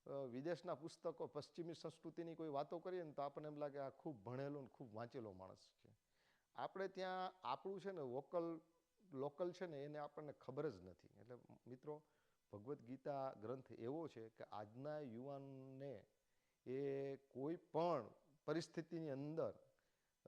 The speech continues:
તરવરિયો બનાવે, કર્મશીલ બનાવે. એક એક શ્લોક, "કર્મણ્યવાધિકારસ્તે મા ફલેષુ કદાચન", કેટલો જબરજસ્ત શ્લોક છે. માણસને આમ, આનો બાનો શાનોથી રમન-, અ, તુષ્યંતિ ચ રમંતી ચ,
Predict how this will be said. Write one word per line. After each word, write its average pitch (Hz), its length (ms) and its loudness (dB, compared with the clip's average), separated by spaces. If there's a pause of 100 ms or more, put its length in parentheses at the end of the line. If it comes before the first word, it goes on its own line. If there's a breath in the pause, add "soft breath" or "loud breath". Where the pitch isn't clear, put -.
(140)
તરવરિયો 139 460 4
બનાવે, 123 580 4
કર્મશીલ 131 560 0
બનાવે. 117 500 -2
એક - 440 -10
એક 202 280 2
શ્લોક, 143 280 -4
"કર્મણ્યવાધિકારસ્તે 147 1080 0
મા 127 160 -6
ફલેષુ 127 380 -8
કદાચન", 123 380 -6
કેટલો 170 460 -6 (480 soft breath)
જબરજસ્ત 123 720 2
શ્લોક 107 320 -8
છે. 113 120 -8
માણસને 135 440 -6
આમ, 127 160 -6 (960 soft breath)
આનો 143 360 2
બાનો 170 560 2
શાનોથી 131 600 0 (440)
રમન-, 127 580 -2
અ, 120 220 0
તુષ્યંતિ 190 520 0
ચ 180 100 -4
રમંતી 151 440 0
ચ, - 60 -12